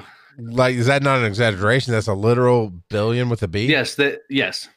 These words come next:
Speaker 2: Their revenue this year has been a bil-, one billion dollars.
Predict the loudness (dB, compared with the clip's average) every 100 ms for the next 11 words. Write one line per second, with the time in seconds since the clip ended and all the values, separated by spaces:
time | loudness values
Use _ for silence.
0 | _ _ _ _ -4 0 2 0 0 0
1 | 0 0 0 0 0 0 0 2 2 -2
2 | -2 -4 -4 -4 -4 -4 -4 -6 -4 -2
3 | -2 -2 -2 -2 -2 -2 -6 -14